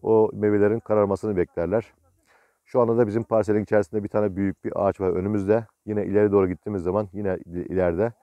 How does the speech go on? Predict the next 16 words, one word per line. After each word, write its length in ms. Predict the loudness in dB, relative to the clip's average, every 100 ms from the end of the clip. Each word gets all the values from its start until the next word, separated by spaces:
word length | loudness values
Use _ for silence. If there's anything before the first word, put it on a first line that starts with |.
| _ _ _ _
eski 300 | -8 -8 -6
zeytin 260 | -4 -4 -2
ağacı 260 | 0 0
dediğimiz, 500 | -2 -2 -4 -8 -14 _ _ -8
e, 160 | -6 -2
o 240 | -2 -2
aşılar, 440 | -2 0 0 -2 -10 -6
e, 80 |
mevcut. 460 | 0 0 0 -4 _ _ _ _ _ _
Görüyorsunuz 480 | 0 0 0 -4 -6
şu 160 | -2
andaki 360 | 0 0 -2 0
bu 120 | 0
ağaçların 340 | 0 0 -2 -2
başında 360 | -4 0 0
da 120 | 0